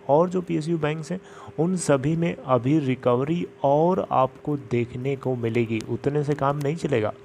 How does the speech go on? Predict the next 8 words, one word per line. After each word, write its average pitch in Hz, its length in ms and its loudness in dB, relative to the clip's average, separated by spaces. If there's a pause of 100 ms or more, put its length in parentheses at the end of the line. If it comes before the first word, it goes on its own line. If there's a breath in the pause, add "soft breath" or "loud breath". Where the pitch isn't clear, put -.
(100)
पीएसयू 135 460 2
banks, 147 720 -2
आपको - 260 -2
पता 135 280 2
होना 135 260 0
चाहिए, 131 340 -4 (480 loud breath)
आज 135 340 4
से, 127 440 -4